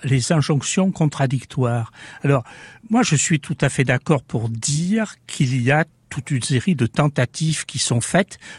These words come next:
pour essayer de sortir de nos modèles hiérarchiques traditionnels. Mais en même temps, il y a une contradiction que les entreprises ont beaucoup de mal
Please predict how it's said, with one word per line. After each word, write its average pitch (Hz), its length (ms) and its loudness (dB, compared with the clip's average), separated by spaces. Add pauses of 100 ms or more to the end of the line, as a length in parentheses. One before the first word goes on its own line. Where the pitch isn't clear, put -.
pour 135 200 2
essayer 147 340 0
de 131 80 0
sortir 160 540 0
de 131 100 -4
nos 123 140 2
modèles 143 320 2
hiérarchiques 135 500 -4
traditionnels. 120 640 -4 (500)
Mais 160 200 4 (120)
en 214 200 6
même 185 320 8
temps, 220 400 2 (420)
il 156 60 0
y 139 40 8
a 185 80 4
une 160 280 2
contradiction 220 1160 0 (220)
que - 80 4
les 160 240 4
entreprises 180 600 2
ont 143 100 6
beaucoup 180 580 4
de 160 100 0
mal 170 520 2